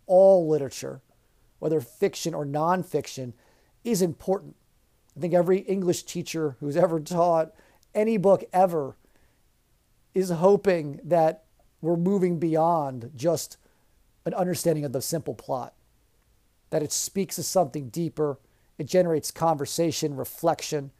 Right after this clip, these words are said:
to instill a greater experience.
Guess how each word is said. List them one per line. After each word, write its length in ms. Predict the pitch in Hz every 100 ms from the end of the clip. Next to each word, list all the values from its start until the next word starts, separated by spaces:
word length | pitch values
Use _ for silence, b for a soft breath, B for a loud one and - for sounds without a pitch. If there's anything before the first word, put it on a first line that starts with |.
| _ _ _ _ _ _ _ _ _ _ _ _ _ _ _ _ _ _ _ _ _ _ _
to 160 | - 196
instill 380 | 170 - 208
a 40 | 180
greater 480 | 139 147 180 170 143
experience. 840 | - - 160 147 139 - - -